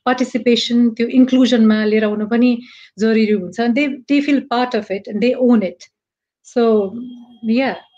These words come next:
absolutely, uh, I don't know।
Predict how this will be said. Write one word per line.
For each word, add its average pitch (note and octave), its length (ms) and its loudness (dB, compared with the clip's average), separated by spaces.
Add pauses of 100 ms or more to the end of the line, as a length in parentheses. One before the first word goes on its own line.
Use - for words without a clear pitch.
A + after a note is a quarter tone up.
(460)
absolutely, A#3+ 1200 0
uh, F#3+ 360 -6
I A3 120 2
don't A3 220 4
know। F3+ 180 -8